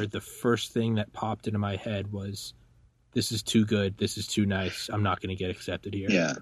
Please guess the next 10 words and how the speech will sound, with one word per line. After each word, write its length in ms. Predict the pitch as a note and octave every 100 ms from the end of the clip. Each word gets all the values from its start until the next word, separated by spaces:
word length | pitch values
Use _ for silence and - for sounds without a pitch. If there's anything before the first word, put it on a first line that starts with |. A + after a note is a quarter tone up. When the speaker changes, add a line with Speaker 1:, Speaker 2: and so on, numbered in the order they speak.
| - - - - - - -
Speaker 1:
I, 200 | D3+ C#3+ E3
I 140 | G3+
made 380 | A#3 G3+ F3 - _
several 420 | - F3+ F3+ G3+
trips 360 | F3 E3+ F3 -
to 100 | -
Santa 320 | - D3 C#3
Monica 580 | B2 B2 B2+ B2+ - A#2+
for 200 | - G#2
work. 400 | F2+ G#2 G#2 -